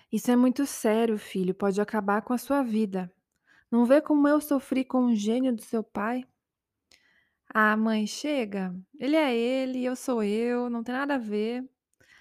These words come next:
Lá vem você com esse assunto que você sabe que eu não gosto." "Hoje não, vai?" pediu o filho com aquele olhar certeiro de pena que amolecia a mãe. "Tá bom, hoje não."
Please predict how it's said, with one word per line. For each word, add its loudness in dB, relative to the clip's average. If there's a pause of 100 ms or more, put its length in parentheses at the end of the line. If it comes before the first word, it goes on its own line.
(180)
Lá 0
vem 0
você 2
com -4
esse -2
assunto -4
que -12
você -6
sabe -2
que -6
eu -2
não 0
gosto." -8 (720)
"Hoje 4
não, 0
vai?" -2 (140)
pediu -2
o -2
filho -6
com -6
aquele -4
olhar 0
certeiro -2
de -8
pena 0 (540)
que -6
amolecia 0
a -4
mãe. -2 (1160)
"Tá 4
bom, 2 (200)
hoje 6
não." 0